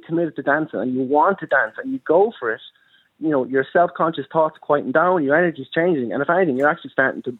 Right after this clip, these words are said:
buzz because of the way at which you're enjoying the music, the way you're dancing. I'd go home the next day, I'd wake up, I'm like, "I've got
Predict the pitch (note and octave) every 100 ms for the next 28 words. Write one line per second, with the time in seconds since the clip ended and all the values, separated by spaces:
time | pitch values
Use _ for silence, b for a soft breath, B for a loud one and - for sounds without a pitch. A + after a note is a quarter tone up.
0 | _ C3+ E3 B2 G2+ - - C3 D3+ C3+
1 | C3 C3 C#3+ D#3+ D3+ C3+ - B2+ B2 B2
2 | D#3 F3 D3 C3+ A2 A2 B2+ C#3 C#3 A#2+
3 | A#2 B2+ - - B B - - D#3 F3+
4 | E3+ C#3+ C#3+ - D#3+ F#3 B2+ B2 C#3 F#3
5 | F#3 B2 A2+ G#2 A2 A2+ A2